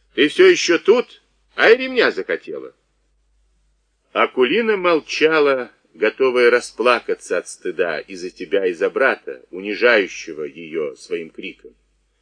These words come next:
Однако держалась с достоинством, и по её беспокойно зардевшемуся лицу угадывалась та женская продуманная воля, которая всегда удивляет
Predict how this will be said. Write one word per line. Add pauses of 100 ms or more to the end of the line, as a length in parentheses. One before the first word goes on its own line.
(160)
Однако
держалась
с
достоинством, (420)
и
по
её
беспокойно
зардевшемуся
лицу (300)
угадывалась
та
женская
продуманная
воля,
которая
всегда
удивляет